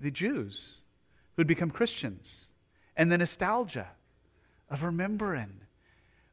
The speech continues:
when, when Daddy took me to the temple and he took me by the hand the first time I went there and I saw my first sacrifice and I watched him bow down and worship, and,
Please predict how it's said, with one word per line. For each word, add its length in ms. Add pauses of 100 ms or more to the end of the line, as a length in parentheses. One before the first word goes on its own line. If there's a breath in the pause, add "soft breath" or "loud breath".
when, 240
when 160
Daddy 240
took 260
me 140
to 120
the 80
temple 480
and 80
he 80
took 220
me 60
by 180
the 60
hand 340
the 60
first 200
time 180
I 60
went 240
there 320 (460 loud breath)
and 100
I 40
saw 180
my 120
first 260
sacrifice 880 (500 soft breath)
and 80
I 60
watched 360
him 240 (300 loud breath)
bow 160
down 320
and 200
worship, 500
and, 120